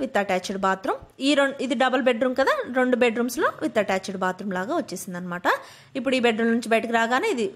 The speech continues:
డైనింగ్ ఏరియా, కిచెన్. అక్కడి నుంచి మనం వచ్చాం ఫ్రెండ్స్, ఓపెన్ హాల్ కదా. వచ్చేసాక ఇటు ఒక బెడ్‌రూమ్ వచ్చింది కదా, టీవీ యూనిట్కి ఇటు సైడ్ ఇంకొక బెడ్‌రూమ్ వచ్చిందనమాట. ఈ బెడ్‌రూమ్ కూడా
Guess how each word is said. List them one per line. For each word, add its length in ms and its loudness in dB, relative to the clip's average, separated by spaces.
డైనింగ్ 360 0
ఏరియా, 360 4
కిచెన్. 340 -4
అక్కడి 300 -2
నుంచి 160 0
మనం 220 4
వచ్చాం 300 0
ఫ్రెండ్స్, 420 -6
ఓపెన్ 320 0
హాల్ 240 2
కదా. 300 2
వచ్చేసాక 680 -2
ఇటు 160 0
ఒక 80 0
బెడ్‌రూమ్ 360 2
వచ్చింది 300 0
కదా, 200 2
టీవీ 220 2
యూనిట్కి 420 0
ఇటు 240 -4
సైడ్ 240 2
ఇంకొక 260 -2
బెడ్‌రూమ్ 380 -2
వచ్చిందనమాట. 560 -6
ఈ 80 -6
బెడ్‌రూమ్ 340 2
కూడా 180 4